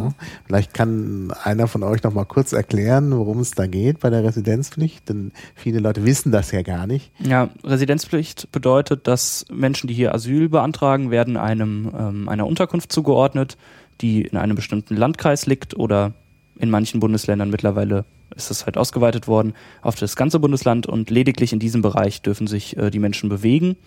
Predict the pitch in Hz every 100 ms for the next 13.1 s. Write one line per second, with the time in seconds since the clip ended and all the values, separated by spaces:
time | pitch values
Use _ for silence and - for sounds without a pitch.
0 | _ - - 113 147 113 104 107 139 -
1 | 135 131 - - - 110 104 101 - 107
2 | 101 - 143 127 120 113 110 117 110 104
3 | 107 - 110 107 - - - - 127 117
4 | 104 - _ _ - 110 107 101 101 101
5 | 101 135 160 - 135 135 - _ - -
6 | - 104 101 92 95 95 87 - 101 95
7 | 123 143 156 143 135 117 135 202 160 110
8 | 104 98 - - - 113 107 95 110 107
9 | 113 131 113 117 107 107 - - 269 208
10 | 104 101 98 90 87 - 98 98 104 107
11 | 156 135 104 113 120 117 117 110 113 78
12 | 123 - 117 123 - 104 95 117 135 185